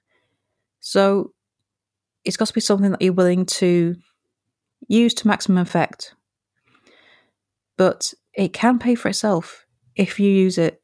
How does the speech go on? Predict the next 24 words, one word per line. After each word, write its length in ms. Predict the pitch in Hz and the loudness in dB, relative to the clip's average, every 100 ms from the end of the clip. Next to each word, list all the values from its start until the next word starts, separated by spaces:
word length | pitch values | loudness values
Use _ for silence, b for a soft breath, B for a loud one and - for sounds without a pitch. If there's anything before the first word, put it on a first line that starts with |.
| _ - - - | _ -16 -10 -4
the 80 | |
way 140 | 175 180 | 2 2
it 60 | |
was 100 | 185 | 2
intended. 500 | 175 - 170 160 - - _ _ _ _ _ _ _ _ _ b b b b | -2 -2 -4 -4 -8 -14 _ _ _ _ _ _ _ _ _ b b b b
So 120 | - 196 | -4 2
I 60 | |
would 140 | 190 196 | 2 2
definitely 260 | 202 254 | 0 2
recommend 360 | 240 233 226 196 | 2 2 2 2
giving 180 | 202 202 | 2 2
it 100 | 208 | 0
a 40 | |
go, 360 | 185 151 196 233 _ _ - | 0 0 0 -2 _ _ -10
especially 640 | 170 - 214 - - 208 | -8 -2 -2 0 0 2
if 160 | 185 - | 2 -4
Pinterest 500 | - 190 190 180 - | -4 -2 -2 -4 -4
is 160 | 180 175 | -4 -2
a 60 | |
big 200 | 170 165 | -2 -2
part 180 | - 175 | -2 -2
of 40 | 165 | -2
your 100 | 151 | -4
strategy. 560 | - 170 160 165 214 | -4 -6 -4 -4 -6